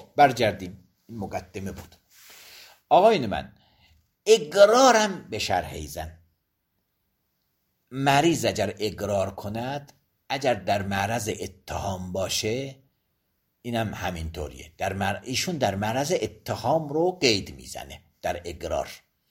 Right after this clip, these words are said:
ببینید، ما می‌بینیم که قرائنی هست، برادر بزرگتر یا یک ف-، برادر کوچکتر یا هرچی می‌خواد اموال پدر رو با این روش، اه، هاپولی کنه،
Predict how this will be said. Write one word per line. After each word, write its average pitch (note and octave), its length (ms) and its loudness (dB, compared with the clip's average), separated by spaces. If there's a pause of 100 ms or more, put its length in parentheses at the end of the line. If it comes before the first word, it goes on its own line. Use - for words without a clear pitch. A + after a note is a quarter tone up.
(440)
ببینید، F#3+ 420 -2 (240)
ما F3+ 140 -2
می‌بینیم F#3+ 460 0
که F3+ 580 -4 (420)
قرائنی C3 600 4
هست، F#2+ 520 -4 (420)
برادر A2+ 800 4
بزرگتر G2 720 -8 (160)
یا G#2 420 -2 (280)
یک - 160 -4
ف-، - 40 -14 (420)
برادر G2+ 540 0
کوچکتر G2 760 -6
یا G#2 160 -4
هرچی A2+ 540 -4
می‌خواد D#3 440 -2 (340)
اموال A#2 840 2 (540)
پدر A2+ 320 -4
رو D3 180 -2
با A#2 200 2
این C3+ 220 -4
روش، A#2 540 0 (340)
اه، F2 400 -6
هاپولی B2+ 640 0
کنه، F2+ 440 -10